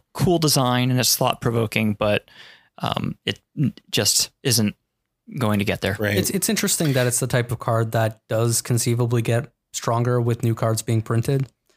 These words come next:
Speaker 3: Um,
Speaker 2: Right.
Speaker 3: and, you know, you could easily envision a world where, um, you know, we get a more compelling, compact, like, two card combo. Um, but, but, you know, it seems like most of the,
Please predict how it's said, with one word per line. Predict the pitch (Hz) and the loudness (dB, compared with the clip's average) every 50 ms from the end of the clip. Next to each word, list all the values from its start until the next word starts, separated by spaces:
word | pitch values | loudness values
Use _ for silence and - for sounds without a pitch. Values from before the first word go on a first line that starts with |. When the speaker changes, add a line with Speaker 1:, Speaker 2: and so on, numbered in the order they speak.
| _ _ _ _ _ _ _ _ - | _ _ _ _ _ _ _ _ -4
Speaker 3:
Um, | 123 117 113 113 113 | -2 0 2 4 4
Speaker 2:
Right. | 110 107 104 | 4 2 2
Speaker 3:
and, | 104 123 117 117 117 113 113 113 110 110 - _ _ _ | 0 0 0 2 2 2 2 2 0 -2 -8 _ _ _
you | - 135 | -2 0
know, | 120 | 0
you | 117 117 117 | 2 0 0
could | - - 139 | -2 -2 0
easily | 131 131 123 127 123 113 | 0 0 2 2 2 2
envision | 113 113 117 117 120 113 | 2 2 2 2 2 0
a | 110 | 0
world | 107 117 113 113 120 123 123 120 | 0 -2 0 0 0 0 0 0
where, | 120 117 113 113 110 113 113 110 110 110 110 - _ _ _ _ _ _ _ _ _ _ | 0 0 2 2 2 2 2 0 0 -2 -4 -8 _ _ _ _ _ _ _ _ _ _
um, | - 120 117 117 117 123 127 127 127 120 - _ _ _ _ | -4 -2 0 0 -2 -2 -2 -4 -4 -6 -8 _ _ _ _
you | 123 | 0
know, | 120 117 | 0 2
we | 113 117 | 2 0
get | 113 117 117 110 110 - - _ _ _ _ _ _ _ _ _ _ _ | 0 0 0 0 0 -2 -8 _ _ _ _ _ _ _ _ _ _ _
a | - 123 | -2 0
more | 120 117 113 | 0 0 0
compelling, | - - 113 104 120 113 113 110 113 113 113 | 0 0 0 0 0 0 2 2 2 0 0
compact, | 110 - - 117 110 107 - 117 110 110 - - - | -2 -2 -2 -2 -2 0 0 0 -2 -2 -2 -4 -4
like, | 113 107 - | -4 -4 -4
two | - - 117 | -2 -2 -2
card | 120 - 120 120 117 | 0 0 -2 -2 -2
combo. | - 127 120 117 120 120 120 120 120 117 117 - _ _ _ _ _ _ _ _ _ _ _ _ | -2 -2 0 0 2 2 2 2 2 0 -2 -4 _ _ _ _ _ _ _ _ _ _ _ _
Um, | - 117 113 110 110 110 110 113 123 123 131 139 120 - _ _ _ _ _ _ _ _ _ _ _ _ _ _ _ _ _ _ | -2 0 0 2 2 2 2 0 0 0 -2 -2 -4 -6 _ _ _ _ _ _ _ _ _ _ _ _ _ _ _ _ _ _
but, | - 123 117 117 113 - _ _ _ _ _ _ | -2 -2 0 0 -2 -6 _ _ _ _ _ _
but, | - 123 113 123 | -6 -4 0 0
you | 120 | 0
know, | 120 110 | 2 2
it | 113 120 - | 0 0 0
seems | - - 165 143 | 0 0 0 0
like | 131 123 117 - | 0 0 0 0
most | 120 110 110 110 - - | 0 0 0 0 -2 -4
of | 117 113 117 | -6 -6 -4
the, | - 120 120 127 - 135 120 | -4 -2 -2 0 0 -2 -4